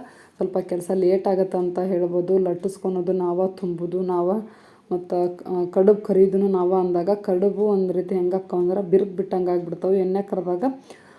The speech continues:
ಒಡೆದು ಬಿಡ್ತಾವೆ. So ಯಾರಾದರೂ ಹೆಲ್ಪಿಗಿದ್ರೆ, ಆ, ಕ್ವಿಕ್ ಆಗ್ತೈತಿ ಕೆಲಸ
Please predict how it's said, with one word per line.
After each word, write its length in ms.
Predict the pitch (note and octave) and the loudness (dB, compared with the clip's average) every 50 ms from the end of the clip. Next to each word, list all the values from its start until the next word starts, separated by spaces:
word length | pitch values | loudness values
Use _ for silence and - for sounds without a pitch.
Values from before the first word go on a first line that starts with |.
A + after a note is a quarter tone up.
| - - _ - | -20 -20 _ 4
ಒಡೆದು 260 | F#3+ F#3+ G3+ G3 F#3 | 6 6 6 4 2
ಬಿಡ್ತಾವೆ. 560 | F3 F#3 F#3 F3+ - F3+ F3+ F#3+ A3 A3 - - - - - | 0 0 0 0 2 2 4 4 2 0 -2 -10 -6 8 10
So 80 | A#3 | 12
ಯಾರಾದರೂ 340 | A3 G#3 G3+ G3+ G3 G#3 A3 | 12 12 12 12 12 12 12
ಹೆಲ್ಪಿಗಿದ್ರೆ, 640 | A3 G3+ G3+ G3+ - - G3+ G3+ F#3+ F3+ F#3 G#3 A#3 C4 C4 - - - - - | 12 12 10 8 8 8 10 10 10 10 10 8 8 8 6 2 -8 -16 -2 2
ಆ, 120 | F#3 F#3 | 4 4
ಕ್ವಿಕ್ 360 | F3+ F#3 - A3 A3 A3 - G#3+ | 4 8 8 8 8 8 4 4
ಆಗ್ತೈತಿ 440 | F#3+ F#3+ - - F3+ E3+ - G3+ | 4 4 4 2 2 4 4 2
ಕೆಲಸ 420 | G3+ G3+ - F#3+ F3+ F3 F3 F3 | 2 6 6 8 8 8 6 6